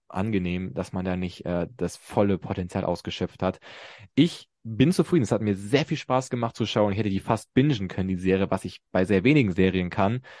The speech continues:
und, äh, dementsprechend gebe ich vier Komma zwei fünf Punkte, was sehr hoch ist.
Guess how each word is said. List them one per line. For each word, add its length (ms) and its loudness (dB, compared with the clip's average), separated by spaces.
und, 340 -4
äh, 180 0
dementsprechend 1040 -2
gebe 400 0
ich 480 -4
vier 200 6
Komma 560 2
zwei 400 2
fünf 340 -6
Punkte, 480 -4
was 180 -6
sehr 160 2
hoch 180 -2
ist. 280 -12